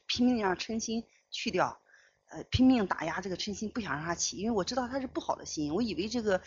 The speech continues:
灭苦就是把这些东西都打压完了，就，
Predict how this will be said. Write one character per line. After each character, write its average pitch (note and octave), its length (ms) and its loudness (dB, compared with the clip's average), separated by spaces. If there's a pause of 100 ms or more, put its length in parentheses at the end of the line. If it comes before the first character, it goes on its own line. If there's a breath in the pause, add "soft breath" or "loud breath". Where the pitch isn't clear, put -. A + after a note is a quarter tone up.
(360 soft breath)
灭 C4+ 180 10
苦 - 240 2
就 G3+ 100 -2
是 G3+ 80 0
把 C3 220 4
这 C4+ 160 0
些 - 160 2
东 G3+ 160 -4
西 G3 80 -8
都 G3+ 140 0
打 - 160 0
压 D3+ 120 6
完 C#3+ 200 4
了， G3+ 160 4 (420)
就， C#3 480 -2